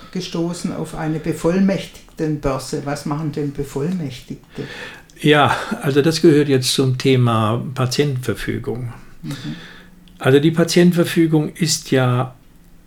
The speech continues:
Speaker 2: eine Verfügung für die Situation, dass ich selbst nicht mehr äußerungsfähig bin.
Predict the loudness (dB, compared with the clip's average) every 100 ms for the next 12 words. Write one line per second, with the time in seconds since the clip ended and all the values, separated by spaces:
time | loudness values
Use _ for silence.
0 | -20 -20 _ -20 -20 -20 -4 0 0 0
1 | -2 0 0 0 0 0 0 -2 0 0
2 | 2 0 0 2 2 0 -2 2 2 2
3 | 2 4 2 0 -2 0 0 0 -4 -4
4 | -6 -4 -4 -4 -6 -6 -6